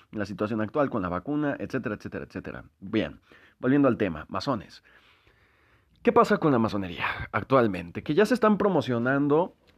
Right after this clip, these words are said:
para captar jóvenes. Antes, anteriormente, la masonería actuaba en catedráticos, gente que, que había estudiado una carrera, que era mayor de edad y que, mm,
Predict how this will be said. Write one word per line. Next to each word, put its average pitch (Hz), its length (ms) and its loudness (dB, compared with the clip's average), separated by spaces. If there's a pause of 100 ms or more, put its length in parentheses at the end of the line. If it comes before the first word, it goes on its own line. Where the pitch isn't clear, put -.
para 123 200 0
captar 135 500 0
jóvenes. 117 760 -4 (840)
Antes, 113 680 0
anteriormente, 117 1120 0
la 98 140 -2
masonería 107 680 -2 (400)
actuaba 147 840 0
en 101 580 -4
catedráticos, 113 800 0
gente 113 300 -8
que, 95 340 -8
que 87 120 -8
había 101 180 2
estudiado 113 380 2
una 113 180 0
carrera, 127 520 2 (360)
que 107 80 0
era 107 80 4
mayor 123 400 4
de 151 80 6
edad 139 340 2 (280)
y 107 160 -8
que, 104 400 -2
mm, 101 340 -4